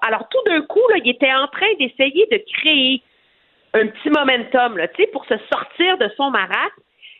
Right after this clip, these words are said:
Et whoosh, Mariam Monsef a sapé tout ça, mais de manière spectaculaire. Et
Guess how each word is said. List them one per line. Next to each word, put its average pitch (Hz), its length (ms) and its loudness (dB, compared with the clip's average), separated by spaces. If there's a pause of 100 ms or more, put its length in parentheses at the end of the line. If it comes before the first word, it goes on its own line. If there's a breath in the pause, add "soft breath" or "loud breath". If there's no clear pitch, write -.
Et 196 120 2
whoosh, - 840 0 (880)
Mariam 247 340 0
Monsef 269 540 -2
a 214 80 0 (200)
sapé 330 600 -2
tout 240 140 -4 (120)
ça, 294 200 2
mais 220 140 4
de 196 120 2
manière 233 480 0 (840 loud breath)
spectaculaire. 190 920 -4 (680 loud breath)
Et 247 300 4